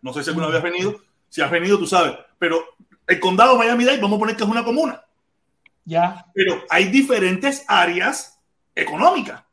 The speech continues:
Speaker 2: Dentro
Speaker 1: Desde
Speaker 2: del
Speaker 1: muy
Speaker 2: condado.
Speaker 1: rica, muy rica, que las escuelas que están ubicadas en esa área, eh,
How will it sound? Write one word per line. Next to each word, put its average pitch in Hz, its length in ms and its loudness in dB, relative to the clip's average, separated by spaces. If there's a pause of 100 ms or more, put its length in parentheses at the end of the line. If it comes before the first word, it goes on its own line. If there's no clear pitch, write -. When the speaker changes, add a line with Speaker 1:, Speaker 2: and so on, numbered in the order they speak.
(160)
Speaker 2:
Dentro 196 340 -4
Speaker 1:
Desde 190 120 -2
Speaker 2:
del 208 80 -2
Speaker 1:
muy 277 180 4
Speaker 2:
condado. 254 240 4
Speaker 1:
rica, 254 260 2 (760)
muy 165 280 -2
rica, 220 520 0 (260)
que 185 80 0
las 165 140 2
escuelas 196 360 2
que 160 80 -2
están 202 240 -2
ubicadas 202 600 0
en 160 180 -4
esa 214 380 0
área, 294 380 0 (180)
eh, - 380 -8